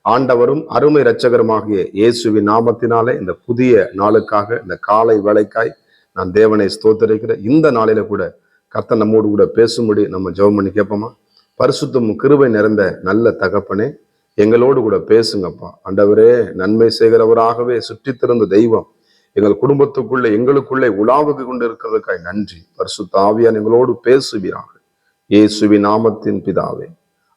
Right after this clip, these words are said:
ஆமென். எடுத்து வாசிப்போம். சங்கீத புஸ்தகம் ஏழு, அது ஒன்றாம் சங்கீத வாசிப்போம். ஏழு ஒன்று. "என் தேவனாகிய கர்த்தாவே,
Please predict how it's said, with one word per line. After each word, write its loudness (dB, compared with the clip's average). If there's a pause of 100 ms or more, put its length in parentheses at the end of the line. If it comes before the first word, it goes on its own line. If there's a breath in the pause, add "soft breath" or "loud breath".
(180)
ஆமென். -2
எடுத்து 0
வாசிப்போம். 0
சங்கீத 2
புஸ்தகம் -6
ஏழு, 0
அது -10
ஒன்றாம் -2
சங்கீத -8
வாசிப்போம். -14
ஏழு 2
ஒன்று. -6 (720 soft breath)
"என் 4
தேவனாகிய 4
கர்த்தாவே, 0